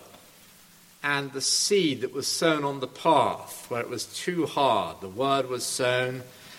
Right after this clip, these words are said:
and it never really sort of sunk in at all. The birds of the air pecked it off the hard surface before it even took root. Jesus explains that, and he says that that is the devil's trick.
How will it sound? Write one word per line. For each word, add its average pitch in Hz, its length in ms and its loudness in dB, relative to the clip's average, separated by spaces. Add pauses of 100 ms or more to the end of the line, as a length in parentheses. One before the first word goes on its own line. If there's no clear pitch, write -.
(200)
and 107 200 -4
it 107 160 -6
never 123 240 2
really 110 180 0
sort 104 200 -2
of - 200 -8 (500)
sunk 135 500 0
in 123 140 4
at 107 200 -4
all. 120 220 0
The 113 80 -6
birds 135 500 2
of 123 80 -8
the 120 160 -2
air 120 300 2 (200)
pecked - 340 2
it 143 80 0
off 143 240 0
the 127 100 -2
hard 123 300 4
surface 117 600 -2
before 127 360 -6
it 120 60 -4
even 110 240 -2
took - 280 -4 (100)
root. 113 640 -4 (1400)
Jesus 269 460 2
explains 180 800 2
that, 90 260 -2 (160)
and 131 140 -6
he 143 100 -2
says 190 420 0
that 160 120 0 (480)
that 247 200 6
is 262 160 -4
the 226 140 0
devil's 269 600 0
trick. - 640 0